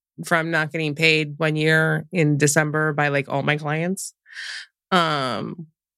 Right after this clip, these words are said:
which really sucked, but it, it taught me how to kinda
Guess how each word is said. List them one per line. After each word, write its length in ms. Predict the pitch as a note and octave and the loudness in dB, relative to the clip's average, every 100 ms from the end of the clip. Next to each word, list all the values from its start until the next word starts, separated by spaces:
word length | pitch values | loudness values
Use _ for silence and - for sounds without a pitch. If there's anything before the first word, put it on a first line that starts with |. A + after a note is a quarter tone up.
| _ | _
which 300 | - F#3+ G#3+ | 2 2 2
really 320 | G3 B3 D#4+ D#4+ | 0 0 2 0
sucked, 540 | - D#3+ G#3+ - - _ _ _ _ _ - | 0 0 -2 -8 -14 _ _ _ _ _ 0
but 340 | G3+ G3 F3+ | 0 0 -2
it, 220 | G#3 F#3+ - | -4 -6 -8
it 260 | - G#3 G3 | -2 0 0
taught 360 | - G3 F#3+ F#3+ | -2 0 0 2
me 220 | F3+ E3+ | 2 2
how 240 | D#3+ F3 | 0 0
to 120 | E3+ | 0
kinda 560 | D#3 - E3+ E3+ E3 C#3+ | -2 -2 2 4 2 0